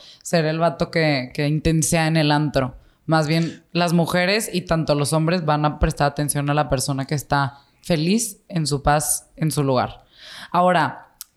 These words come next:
hablas mucho de que te gusta el amor a la antigua. ¿Cuál es la diferencia entre el amor a la antigua y en el amor actual al día de hoy?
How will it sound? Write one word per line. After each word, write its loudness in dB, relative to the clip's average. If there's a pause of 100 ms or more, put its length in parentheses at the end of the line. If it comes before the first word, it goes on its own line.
(360)
hablas 2
mucho 4
de 2
que 0
te -2
gusta 0
el 2
amor 4
a 2
la 2
antigua. 0
¿Cuál 4
es 2
la 2
diferencia 0
entre 2
el 2
amor 4
a 4
la 2
antigua 2
y 0
en 0
el -2
amor 2
actual 0
al -4
día -2
de -2
hoy? -4